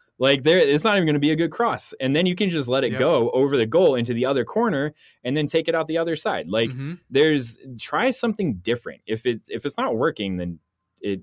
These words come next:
Speaker 1: you know, it's, it's not worth doing it over and over. That's literally the definition of insanity.
Speaker 2: And then take note of what happened. Learn,
Speaker 1: Yeah.
Speaker 2: learn from everything that you do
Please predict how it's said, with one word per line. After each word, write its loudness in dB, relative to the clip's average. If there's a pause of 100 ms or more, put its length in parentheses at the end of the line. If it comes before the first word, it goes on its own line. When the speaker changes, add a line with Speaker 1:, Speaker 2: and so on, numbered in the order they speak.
Speaker 1:
you -4
know, -14 (800)
it's, -6
it's -2
not 0
worth 0
doing -2
it -4
over -2
and -2
over. -2
That's -6
literally -2
the -6
definition -6
of -10
insanity. -14 (100)
Speaker 2:
And -4
then -2
take -6
note -4 (560)
of -6
what -4
happened. -10 (140)
Learn, -2
Speaker 1:
Yeah. -4 (140)
Speaker 2:
learn -2
from -2
everything -4 (640)
that -6
you -4
do -6